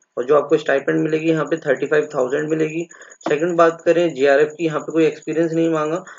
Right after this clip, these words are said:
पर, अ, आपके पास, अम, एमएससी chemistry के साथ क्या होना चाहिए? नेट get होना चाहिए, तो आप इसके लिए eligible हैं। थर्टी वन थाउजेंड आपको stipend मिलेगी। और इसी में और भी है एक, अ,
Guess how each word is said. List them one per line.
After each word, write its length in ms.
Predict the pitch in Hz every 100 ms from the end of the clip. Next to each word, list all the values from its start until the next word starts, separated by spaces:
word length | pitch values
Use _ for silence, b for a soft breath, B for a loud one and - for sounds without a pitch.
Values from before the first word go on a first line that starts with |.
| B - -
पर, 160 | 156
अ, 220 | 156 151 151
आपके 260 | 139 -
पास, 220 | 156 165 156
अम, 340 | 160 139 135 -
एमएससी 340 | 143 139 165
chemistry 380 | 156 147 - 151
के 80 | 156
साथ 160 | 160
क्या 180 | - 165
होना 160 | 170 165
चाहिए? 200 | 170 156
नेट 240 | 139 143
get 320 | 139 147 151
होना 200 | 139 131
चाहिए, 260 | 127 143 180 - B _ -
तो 60 |
आप 120 | 139 135
इसके 220 | 135 156
लिए 120 | 165
eligible 460 | 139 135 135 147 165
हैं। 140 | 170
थर्टी 300 | 151 127 143
वन 200 | 147 147
थाउजेंड 440 | 151 139 139 151
आपको 380 | 143 - 190 208 B B _
stipend 480 | - 147 131 139 135
मिलेगी। 380 | 123 110 110 107 - _ _ _ _
और 180 | 139 151
इसी 220 | 156 170
में 160 | 170 180
और 260 | 160 156 156
भी 180 | 175
है 200 | 170 180
एक, 260 | 170 165 165
अ, 540 | 170 160 - - -